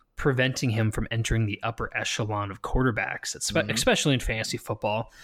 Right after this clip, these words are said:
Speaker 1: Um, I do still think he's a top ten option. Um,
Speaker 2: Yep.
Speaker 1: but, you know, what's preventing him from taking that Lamar Jackson leap is that accuracy. So
Speaker 2: Yeah.
Speaker 1: curious to see how that turns out. Other than that, Singletary looked fantastic.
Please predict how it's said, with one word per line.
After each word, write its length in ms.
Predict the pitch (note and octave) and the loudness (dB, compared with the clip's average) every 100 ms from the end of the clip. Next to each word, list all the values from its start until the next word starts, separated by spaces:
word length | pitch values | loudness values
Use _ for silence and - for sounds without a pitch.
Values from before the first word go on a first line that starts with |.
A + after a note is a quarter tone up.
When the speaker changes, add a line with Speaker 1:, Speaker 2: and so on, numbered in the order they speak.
| - - | -20 -4
Speaker 1:
Um, 180 | D3+ D3+ | 0 2
I 100 | F3 | 4
do 120 | A3 | 4
still 220 | B3 G#3+ - | 6 4 4
think 160 | D3+ | 4
he's 140 | D3 A#2+ | 4 2
a 40 | |
top 280 | G2 A2+ - | 0 -2 -2
ten 300 | - G#2+ A2 | -4 -2 -2
option. 500 | A2 A2 A2+ G3 G#3+ - - - | 0 -2 0 0 0 -4 -8 0
Um, 200 | C#3 C#3 | 4 6
Speaker 2:
Yep. 60 | |
Speaker 1:
but, 200 | C#3+ C3 - | 4 2 0
you 100 | D#3+ | 2
know, 80 | E3+ | 4
what's 240 | C#3+ C3+ | 2 -2
preventing 460 | - C3+ D3 D#3+ D#3 | -2 0 2 4 4
him 120 | D3 | 4
from 160 | - B2 | 2 0
taking 280 | - C#3 C#3 | 2 2 2
that 140 | A2 | 2
Lamar 280 | A2+ A#2 B2+ | 2 4 4
Jackson 600 | G#2 A2 A#2 - G#2 G2+ | 2 0 0 -2 -4 -4
leap 280 | G2+ A#2 - - - | -2 -2 -4 -10 -4
is 160 | A#2+ | -2
that 100 | A2+ | 0
accuracy. 600 | G#2 F3 - - - - - | 0 -2 -4 -6 -8 -12 -12
So 320 | - C#3 B2 - - - - - - | -4 0 0 -2 -10 -16 -18 -20 -14
Speaker 2:
Yeah. 120 | F2 | -12
Speaker 1:
curious 340 | - D#4 D#4+ A3+ | -2 4 4 4
to 40 | |
see 100 | B3 | 4
how 100 | G3 | 6
that 180 | D#3+ D#3 | 6 6
turns 280 | - D#3+ B2+ | 4 4 6
out. 220 | A#2 C4 - | 4 2 2
Other 200 | A#3+ C#4+ | 2 4
than 140 | A3 | 6
that, 280 | C3+ D#3 - | 4 2 0
Singletary 600 | - E3+ E3 E3 E3+ D#3+ | 0 4 4 4 4 6
looked 180 | C3+ C3 | 4 2
fantastic. 960 | - A2+ - - A2+ - - A2+ - | -2 -4 -2 -2 -2 -2 -2 -4 -6